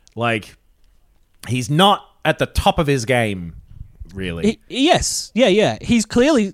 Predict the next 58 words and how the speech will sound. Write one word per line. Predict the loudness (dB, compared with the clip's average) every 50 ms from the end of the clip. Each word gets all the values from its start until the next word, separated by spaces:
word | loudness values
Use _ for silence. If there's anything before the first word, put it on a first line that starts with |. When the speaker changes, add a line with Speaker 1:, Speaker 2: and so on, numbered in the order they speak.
| -8 -2
Speaker 2:
uh, | 0 2 2
not | 4 4 2 2
as | 0
smart | 0 0 0 2 2
as | 0 0
Tony. | 2 2 2 2 2 0 -2 -2
In | -2 -2
the | -2 -2 0
last | 0 -2 -2 -4 -6
episode | -8 -6 -6 -4 -2 -2 0 0 0
where | -2 -2
Speaker 1:
Hmm. | -2
Speaker 2:
the | -2 -4
indictment | -2 -2 -2 -2 -2 -4 -6 -8
stuff | -6 -6 -6 -6 -6 -6
is | -10 -12 -12 -14 -18 -20 -20 -12 -8
happening, | -6 -6 -6 -6 -6 -6 -4
they're | -4 -4
having | -2 -2 -2 -4
their | -4 -6
little | -6 -6 -6 -6
huddle | -4 -2 -2 -2 -2
talk. | -4 -2 0 2 2 2 0 -4
Tony | -6 -2 0 0 0 0 -2 -4
is | -6 -6 -6
the | -4
one | -4 -4 -4 -4
who | -4 -6 -6 -6 -6 -8 -10 -14 -20 _ _ _ _ _
makes | -10 -6 -6 -6 -4 -4
the | -6 -6
su-, | -6 -6 -8 -8 -8
suggestion | -8 -6 -6 -4 -2 -2 -2 -2 -4 -4 -4
of | -4 -2
what | -4 -6 -6
to | -6
do | -8 -6 -4
next, | -4 -4 -4 -4 -6 -8 -12
and | -12 -10 -8
Junior | -6 -6 -6 -6 -6 -6
is | -8 -8 -6
like, | -6 -6 -6 -8 _ -18 -20 -20 -20 -14 _
"Yep, | -4 -4 -4 -4 _ -4
I | -4 -2
was, | -2 -4 -4 -4
um, | -4 -4 -4 -6 -8 -8 -6
uh, | -4 -4 -4 -4 -4 -6 -8
j-, | -10 -14 -12 -6
totally, | -2 -2 0 0 0 -2 -4 -4 -6
uh, | -10 -12 _ _ _ _
just | -4 -4 -2 -2 -4
about | -6 -6 -6 -8 -8 -8
to | -10
say | -10 -8 -8 -8 -6 -6 -4 -4 -4 -6 -8 _ _ -10
that." | -10 -10 -10 -12 _ _ _ _
What | -8 -2 -2 0 2
was | 2 2 0
it | 0 -4
again? | -4 -4 -6 -8 -10